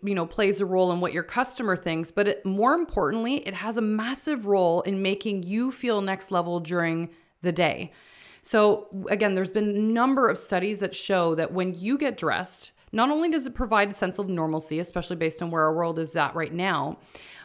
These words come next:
but it also will make you feel more productive. It also gives you visual cues when you look in the mirror of seeing what's possible for you. So if you start dressing like your millionaire badass, that six-figure earner,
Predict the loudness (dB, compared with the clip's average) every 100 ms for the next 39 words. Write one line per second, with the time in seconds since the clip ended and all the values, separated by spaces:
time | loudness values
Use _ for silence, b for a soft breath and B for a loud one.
0 | -4 2 4 6 2 4 0 2 -2 0
1 | 0 0 -2 -8 -4 2 2 2 0 0
2 | 0 0 -2 0 -2 -2 -4 -4 -10 B
3 | B B B 4 4 6 2 2 0 2
4 | 0 -2 -2 2 4 4 2 2 -2 -4
5 | -4 -2 -2 0 -2 -2 -2 -2 -2 -2
6 | -2 0 0 0 -4 -6 -4 -2 -2 -4
7 | -6 -2 -2 0 -4 -4 -4 -4 -2 -2
8 | -2 -4 -6 -4 -6 -2 -2 2 2 2
9 | -2 0 0 0 -2 0 0 0 0 2
10 | 4 4 4 2 0 -2 0 0 -2 -8
11 | -8 -4 -2 0 0 0 2 2 0 -4